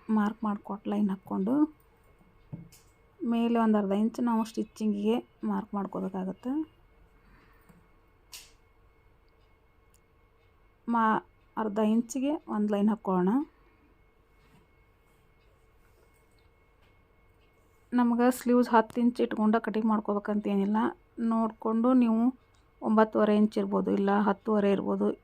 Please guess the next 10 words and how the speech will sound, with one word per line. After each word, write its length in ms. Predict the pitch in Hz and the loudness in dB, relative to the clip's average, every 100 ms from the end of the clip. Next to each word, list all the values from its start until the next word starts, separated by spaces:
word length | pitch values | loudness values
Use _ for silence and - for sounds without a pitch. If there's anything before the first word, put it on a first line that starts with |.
| 208 | -6
ಯಾವ 100 | 208 214 | -4 -2
ಥರ 100 | 214 220 | 0 2
ನಿಮ್ಗೆ 220 | 220 208 - | 2 2 0
ಸೈಜ್ 280 | 202 202 214 - _ _ _ _ _ _ - 214 | 0 0 0 -4 _ _ _ _ _ _ -16 -10
ಸ್ಲೀವ್ಸ್ 320 | 233 220 202 208 | 0 2 2 2
ಲೆಂತ್ 240 | 208 208 208 | 0 0 -4
ಇರುತ್ತೋ 220 | 196 233 214 | -4 -4 -4
ಆ 40 | 202 | -4
ಥರ 100 | 202 226 | -4 -2
ನೀವು 120 | 220 | -2